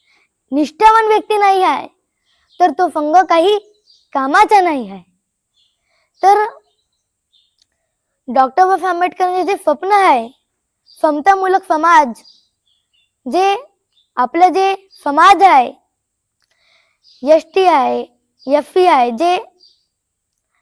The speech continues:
गोंड आहे आणि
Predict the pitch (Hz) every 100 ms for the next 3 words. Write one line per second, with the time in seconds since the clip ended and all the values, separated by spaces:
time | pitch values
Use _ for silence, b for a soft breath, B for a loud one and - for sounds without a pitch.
0 | _ _ _ _ _ _ _ _ _ 254
1 | 320 359 359 311 262 233 240 _ _ _
2 | _ _ _ _ _ _ 269 285 311 311